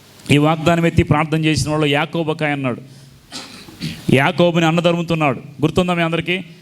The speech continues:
యాకోబుని అన్న చంపాలని జరుగుతుంటే యాకోబు మామ ఇంటి దగ్గర ఉండి, లాబాను దగ్గర ఉండి భార్యలను బిడ్డలను వెంట పెట్టుకుని వస్తా ఉంటే ఇటువైపు ఏశావు వస్తూ ఉంటాడు. ఏశావు ఇతను కలుసుకోవడానికి వస్తాడు, "నా అన్న నన్ను చంపేస్తాడని" భయంతో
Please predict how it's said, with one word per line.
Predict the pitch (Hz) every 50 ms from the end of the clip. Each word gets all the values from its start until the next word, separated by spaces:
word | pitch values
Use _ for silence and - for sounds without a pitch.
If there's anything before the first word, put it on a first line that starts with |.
| - - - - -
యాకోబుని | 110 123 139 170 165 175 175 175 160 175 165
అన్న | 156 156 165 175 175 - - 135
చంపాలని | 139 135 156 165 165 165 160
జరుగుతుంటే | 160 156 160 156 - 156 151 139 165 180 196 196 - - - - - -
యాకోబు | 120 139 160 180 135 180 185 180 160 185
మామ | 175 156 143 143 160 175 175
ఇంటి | 175 156 160
దగ్గర | 156 165 147 156 160
ఉండి, | 165 156
లాబాను | 147 139 151 160 165 165 165 160
దగ్గర | 156 151 147 151
ఉండి | 151 147 156
భార్యలను | 160 131 139 135 143 156 160 156 151 160 170
బిడ్డలను | 147 147 139 151 165 147
వెంట | 139 131 127 143
పెట్టుకుని | 147 151 - 143 147 143
వస్తా | 135 135 - 147
ఉంటే | 139 139 139 131 - - - - - - - -
ఇటువైపు | 160 160 185 190 196 180
ఏశావు | 185 170 170 180 214 - - 202 196 185
వస్తూ | 170 - - 185 180
ఉంటాడు. | 170 151 123 120 107 - - - - - - - - - -
ఏశావు | 123 143 180 220 - - 208 208 208 202
ఇతను | 196 196 190 185
కలుసుకోవడానికి | - 175 170 165 170 190 185 185 180 185
వస్తాడు, | 180 - 185 175
"నా | 170 160
అన్న | 151 156 180
నన్ను | 190 202 196 185
చంపేస్తాడని" | 156 160 151 156 165 196 185 151 139 - 170 165 170 165
భయంతో | 139 123 127 139 165 180 180 160 - 131 131 139 156 170